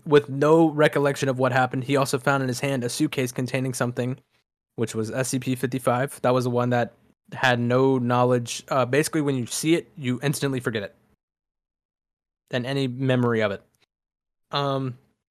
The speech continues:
and had an urge, a mysterious urge to deliver it to five seven nine. So this is S C P five thousand being like, "Yo,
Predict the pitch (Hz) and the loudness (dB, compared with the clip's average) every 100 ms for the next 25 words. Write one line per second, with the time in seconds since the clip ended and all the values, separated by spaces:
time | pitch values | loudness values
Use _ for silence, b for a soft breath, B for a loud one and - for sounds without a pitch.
0 | _ _ _ _ _ _ _ _ _ _ | _ _ _ _ _ _ _ _ _ _
1 | 151 135 - 147 135 127 - 160 156 143 | -4 -2 -2 -2 0 -4 0 4 4 2
2 | - - _ _ _ 156 135 127 160 165 | -8 -14 _ _ _ -4 -4 -2 0 0
3 | 151 160 143 123 - 135 131 123 120 - | 0 0 0 0 -4 -2 0 0 -4 -2
4 | 120 117 113 104 95 123 - 117 110 113 | -2 0 -4 -4 -10 -12 -8 -6 -6 -6
5 | 120 - _ _ - 151 - 131 131 123 | -8 -14 _ _ -8 -8 -6 -6 -4 0
6 | 123 123 113 113 110 104 143 143 _ _ | 0 2 0 0 -8 -10 -18 -20 _ _
7 | 123 113 101 123 120 110 104 | -8 -6 -8 -4 2 2 0